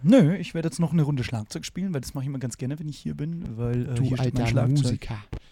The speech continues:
Speaker 1: Nee, aber das ist wirklich so, ich bin bei Weitem nicht mehr gut. Also ich war früher vielleicht mal ein ganz motivierter
Speaker 2: Ich war früher vielleicht
Speaker 1: L-
Speaker 2: mal der beste Nachwuchs-, ähm,
Speaker 1: Nein,
Speaker 2: äh,
Speaker 1: das mit
Speaker 2: Schlagzeuger
Speaker 1: Sicherheit
Speaker 2: Europas,
Speaker 1: nicht. Ich war ein,
Speaker 2: aber
Speaker 1: ein, ein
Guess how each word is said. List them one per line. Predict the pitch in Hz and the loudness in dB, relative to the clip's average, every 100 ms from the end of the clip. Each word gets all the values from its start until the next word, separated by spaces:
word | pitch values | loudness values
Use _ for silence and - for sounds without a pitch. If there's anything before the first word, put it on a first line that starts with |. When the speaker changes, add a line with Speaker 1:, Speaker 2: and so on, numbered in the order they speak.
| - | -4
Speaker 1:
Nee, | 135 135 147 202 | 2 4 4 2
aber | 139 147 | 2 0
das | 139 | 0
ist | 220 - | -4 -4
wirklich | 156 185 | -4 -4
so, | - | -4
ich | 127 | 0
bin | - 147 | 2 2
bei | 135 | -2
Weitem | 113 - | -6 -6
nicht | 127 117 | -6 -4
mehr | 110 | -6
gut. | 104 139 | -6 -8
Also | 127 110 | -6 -8
ich | 110 | -8
war | 113 | -8
früher | 117 143 143 | -6 -4 -2
vielleicht | 135 120 | -4 -4
mal | 127 123 - | -6 -6 -8
ein | 131 | -6
ganz | 127 127 | -6 -4
motivierter | 131 131 - 123 151 151 135 127 - | -2 -4 -4 -2 -2 0 0 -2 -4
Speaker 2:
Ich | 262 220 | -4 -2
war | 151 | 0
früher | - 160 | 2 2
vielleicht | - 123 | 2 0
Speaker 1:
L- | 156 | 2
Speaker 2:
mal | 123 | 0
der | 117 113 | 0 0
beste | 110 110 131 120 | -2 -2 0 0
Nachwuchs-, | 113 113 135 120 - - - | 0 -2 -4 -4 -4 -6 -4
ähm, | 123 113 110 | -2 0 2
Speaker 1:
Nein, | 113 139 135 143 | 2 2 0 -2
Speaker 2:
äh, | - | 2
Speaker 1:
das | 165 147 | 4 4
mit | 170 | 2
Speaker 2:
Schlagzeuger | |
Speaker 1:
Sicherheit | 143 - 151 | 4 4 4
Speaker 2:
Europas, | 139 147 | 2 2
Speaker 1:
nicht. | 156 135 | 2 4
Ich | |
war | 156 165 | 4 4
ein, | 160 | 2
Speaker 2:
aber | 156 | 0
Speaker 1:
ein, | |
ein | 160 | 0